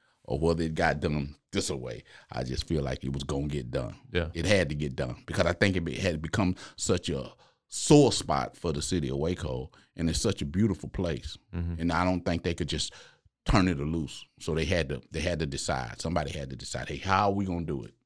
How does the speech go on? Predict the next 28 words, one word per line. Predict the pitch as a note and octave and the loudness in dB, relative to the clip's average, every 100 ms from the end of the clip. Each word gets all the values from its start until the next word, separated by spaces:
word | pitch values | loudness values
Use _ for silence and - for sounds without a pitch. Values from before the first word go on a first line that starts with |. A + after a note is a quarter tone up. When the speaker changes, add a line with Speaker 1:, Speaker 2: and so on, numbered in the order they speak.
| - | -16
Speaker 1:
You | B1+ | -14
know, | B1+ D2 | -12 -10
and, | D#2+ E2 - - - _ _ | -8 -10 -14 -20 -20 _ _
and, | F2+ F2 | -10 -8
and | F2+ F#2 E2+ | -4 -2 -2
I | F2 | -4
think | - G#2+ F#2 | -4 -4 -4
the | E2 | -6
way, | E2 G2 A2 - - | -2 0 0 -4 -10
the | D#2+ | -4
way | G2 A2+ | 0 2
we | A2 A2 | 2 -2
did | F#2+ G2+ A2 | 0 0 2
it | A2 - _ _ _ _ _ _ _ _ - - _ _ _ | 0 -4 _ _ _ _ _ _ _ _ -20 -20 _ _ _
has | G#2+ F#2+ F#2 E2+ | 2 2 2 -2
a | D#2 D#2 D2 D2 D2 _ _ _ _ _ _ _ _ _ _ _ _ _ F#2 | -6 -6 -10 -12 -16 _ _ _ _ _ _ _ _ _ _ _ _ _ -2
more, | G#2+ A#2+ A#2 - - | 4 6 4 0 -2
has | A#2+ G#2+ G#2 | 0 0 0
a | F2 | 0
lasting | F#2 G#2+ B2 B2 - G#2 | 2 4 6 6 4 -4
effect | E2+ - - A2+ G2 - _ - | -6 -10 -2 0 0 -2 _ -18
more | G2+ G2 A#2 G2+ | -4 2 4 4
so | - F2 E2 E2+ | 2 0 0 -4
than | - D#2+ | -4 -2
just | E2+ E2 - - _ _ - | 0 -2 -6 -18 _ _ 0
going | F#2+ G2 G2 | 4 4 4
in, | F#2+ F2+ F2 C2+ _ _ _ | 4 2 0 -4 _ _ _
working, | E2 G2 F2+ E2 D#2+ | -2 -2 0 -2 -2